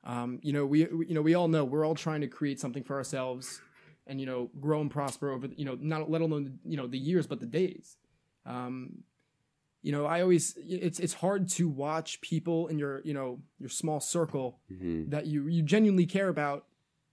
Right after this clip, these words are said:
Speaker 1: you know, steer to the other path, you know,
Speaker 2: Mm-hmm.
Speaker 1: you know, granted, we do, you know, we live in a time where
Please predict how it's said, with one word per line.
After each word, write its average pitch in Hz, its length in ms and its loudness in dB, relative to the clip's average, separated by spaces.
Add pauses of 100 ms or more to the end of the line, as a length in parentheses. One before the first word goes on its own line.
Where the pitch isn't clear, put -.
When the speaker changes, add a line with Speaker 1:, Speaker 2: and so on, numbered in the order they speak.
(300)
Speaker 1:
you 147 120 0
know, 135 200 -2 (120)
steer 170 380 2
to 151 120 -6
the 151 100 4
other 139 140 2
path, 131 440 -4 (160)
you - 120 -8
know, 131 320 -4
Speaker 2:
Mm-hmm. 160 200 -12 (260)
Speaker 1:
you 160 80 -6
know, 143 80 0
granted, 147 340 -2
we 185 100 6
do, 185 240 2
you 180 120 0
know, 151 80 4
we 147 120 2
live 151 160 4
in 160 60 2
a 139 60 2
time 139 300 -2
where 127 220 -4